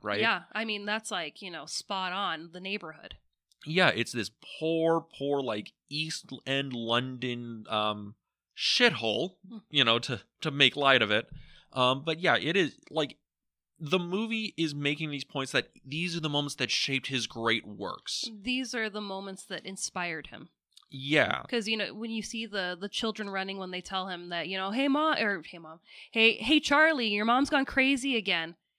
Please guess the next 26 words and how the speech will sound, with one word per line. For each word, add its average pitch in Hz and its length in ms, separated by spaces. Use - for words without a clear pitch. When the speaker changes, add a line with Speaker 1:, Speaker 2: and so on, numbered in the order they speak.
Speaker 2:
You 226 140
know, 208 180
that's 233 280
like 208 180
in 208 200
The 202 80
Kid, 269 300
where 185 120
you 185 100
have 190 240
all 196 200
the 202 100
kids 190 280
playing 190 360
out 180 200
in 170 120
the 170 60
street. 247 600
And, 196 400
you 196 60
know, 185 120
you 220 260
even 220 180
have 202 300
him 202 200
with 196 260